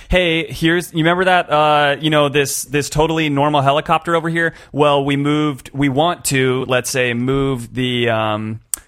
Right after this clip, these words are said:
uh, some of, like, the controls on the panel around a little bit.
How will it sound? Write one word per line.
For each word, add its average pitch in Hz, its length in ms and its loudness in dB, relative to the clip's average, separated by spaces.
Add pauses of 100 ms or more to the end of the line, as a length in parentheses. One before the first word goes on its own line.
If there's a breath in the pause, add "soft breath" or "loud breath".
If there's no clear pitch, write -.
(240 loud breath)
uh, 117 280 2
some 139 220 0
of, 123 100 -2
like, 123 220 0
the 120 80 -4
controls 113 640 -2
on 113 160 -2
the 110 80 -4
panel 113 420 0
around 104 320 -2
a 104 60 -8
little 92 180 -4
bit. - 260 -6